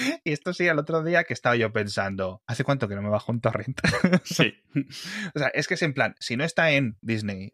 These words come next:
Speaker 1: a-, Amazon, Netflix, que es por lo que pago, H B O entra y sale. <laughs>
Speaker 2: Claro.
Speaker 1: Pero está, la verdad es que sí que, sí que lo tengo. Y no está en tu Plex o en el Plex de algún colega,
Speaker 2: Sí.
Speaker 1: ¿vale? Eh, o sea, <laughs> está muerto para mí.
Speaker 2: Te esperas a que ya saldrá.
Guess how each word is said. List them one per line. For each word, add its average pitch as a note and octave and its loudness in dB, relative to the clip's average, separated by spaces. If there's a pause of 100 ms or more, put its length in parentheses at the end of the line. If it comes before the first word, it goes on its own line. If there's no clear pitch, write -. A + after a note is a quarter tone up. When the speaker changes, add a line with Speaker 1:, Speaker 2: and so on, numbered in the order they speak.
Speaker 1:
a-, G#2 -2 (100)
Amazon, G2+ 2
Netflix, A#2+ 0
que G2 -4
es G2 -2
por G2+ 0
lo G2+ -2
que G2 -4
pago, B2 -2
H A#2+ 0
B A#2+ 4
O B2 4
entra A#2+ 0
y A2+ 0
sale. - -4
<laughs> - -2 (260)
Speaker 2:
Claro. F2+ -12
Speaker 1:
Pero - -2
está, G2+ 0 (140)
la G#2 -4
verdad G2+ -4
es - -10
que G#2 -4
sí G#2 -8
que, F#2+ -8
sí - -2
que A2 4
lo G2 4
tengo. G2 -4
Y B2+ 4
no D3 4
está - 2
en E3 4
tu A2 0
Plex - -2
o G#2 0
en G#2+ 2
el G2+ -2
Plex A#2 0
de A2+ 2
algún G2 2
colega, A#2+ 0
Speaker 2:
Sí. - -18
Speaker 1:
¿vale? G2 -4
Eh, F#2+ 0
o - -16
sea, F2+ -8
<laughs> - -10
está - -2
muerto G#2+ 2
para F2+ -8
mí. G#2 -8
Speaker 2:
Te A2+ -4
esperas G#2+ 0
a G2+ -2
que - -8
ya F#2 0
saldrá. E2 -6